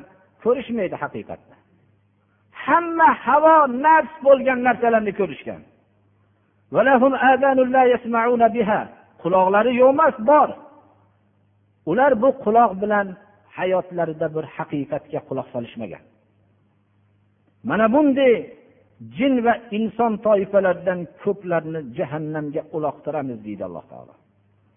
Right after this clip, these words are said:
Bular ulaika kal an'am, ular hayvonlarga o'xshagan. Balhum abal, balki hayvonlardan ham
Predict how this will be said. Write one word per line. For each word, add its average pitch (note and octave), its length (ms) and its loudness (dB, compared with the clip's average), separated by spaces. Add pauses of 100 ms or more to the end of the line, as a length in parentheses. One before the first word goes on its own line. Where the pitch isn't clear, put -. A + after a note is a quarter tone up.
(720)
Bular F#3 400 0 (1040)
ulaika F#3+ 440 0
kal F3+ 260 -4
an'am, A3+ 540 0 (400)
ular F#3 300 -2
hayvonlarga D#3+ 760 -4
o'xshagan. F#3+ 420 -4 (1500)
Balhum A#3+ 580 2 (140)
abal, A#3 440 4 (180)
balki F#3+ 480 -4
hayvonlardan F3 880 -2
ham G3 220 -4